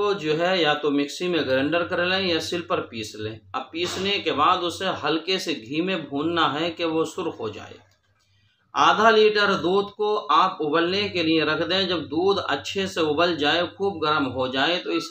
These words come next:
दाल को आप उस दूध में डाल करके हल्की आग पर पकने दें। अब इसमें आप अगर और चाहते हैं तो थोड़ा सा बादाम वगैरह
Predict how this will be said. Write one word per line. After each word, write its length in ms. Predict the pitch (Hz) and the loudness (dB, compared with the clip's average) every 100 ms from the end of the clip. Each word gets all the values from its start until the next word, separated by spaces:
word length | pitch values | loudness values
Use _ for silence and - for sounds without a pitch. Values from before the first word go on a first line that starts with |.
| 139 | -4
दाल 320 | 117 131 160 160 | 0 2 2 -2
को 240 | - 180 | -4 -4
आप 440 | - 135 160 180 190 | 0 4 4 4 0
उस 300 | 190 165 139 | -4 -4 -6
दूध 320 | 131 175 160 | -4 -2 -2
में 140 | 143 120 | -2 0
डाल 240 | 117 123 | 0 0
करके 380 | 117 120 110 151 180 185 | -4 -8 -8 -6 -6 -4
हल्की 300 | 160 156 160 | -6 -6 -2
आग 180 | 139 120 - | 0 0 -2
पर 100 | 175 | -8
पकने 380 | 175 123 110 98 | -8 -10 -10 -10
दें। 160 | 90 - _ _ _ _ _ _ _ - _ _ _ | -12 -18 _ _ _ _ _ _ _ -20 _ _ _
अब 120 | 139 156 | -4 -2
इसमें 380 | 170 190 202 | -2 -2 2
आप 280 | 208 196 202 | 4 6 6
अगर 220 | 196 190 196 - - | 4 4 2 0 2
और 200 | 160 180 | 2 4
चाहते 340 | 185 180 202 196 | 2 0 2 0
हैं 340 | 190 202 196 | 2 0 -2
तो 200 | 190 190 | 0 0
थोड़ा 340 | 185 156 165 170 | 0 2 2 2
सा 220 | 170 170 | 2 2
बादाम 420 | 151 143 156 165 | 2 4 4 4
वगैरह 580 | 156 143 151 151 156 160 | 2 2 2 2 0 -2